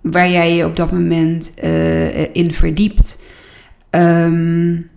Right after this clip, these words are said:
dus als ik nu zeg van, hè, dan vind ik het bewonderenswaardig dat iemand het, eh, vooral bij zichzelf kan houden. Ehm, ja, vind ik wel.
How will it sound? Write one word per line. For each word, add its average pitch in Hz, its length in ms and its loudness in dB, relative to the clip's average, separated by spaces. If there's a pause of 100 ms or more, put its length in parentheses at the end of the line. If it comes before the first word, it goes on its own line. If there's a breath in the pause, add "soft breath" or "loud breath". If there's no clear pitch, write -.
(2250)
dus 190 320 2
als 175 180 2
ik 196 120 -4
nu 185 160 4
zeg 175 340 0
van, 170 240 2
hè, 175 280 2
dan 175 300 2
vind 175 240 0
ik - 140 -8
het 165 420 -6
bewonderenswaardig 175 880 -2
dat 160 180 -4
iemand 170 460 -2
het, - 300 -10 (400 loud breath)
eh, 170 420 0
vooral 160 400 0
bij 175 220 -2
zichzelf 175 640 0 (180)
kan 165 200 0
houden. 165 640 -2 (600 loud breath)
Ehm, 165 640 0 (640)
ja, 170 600 0
vind 180 340 -2
ik 190 140 -6
wel. 180 540 -2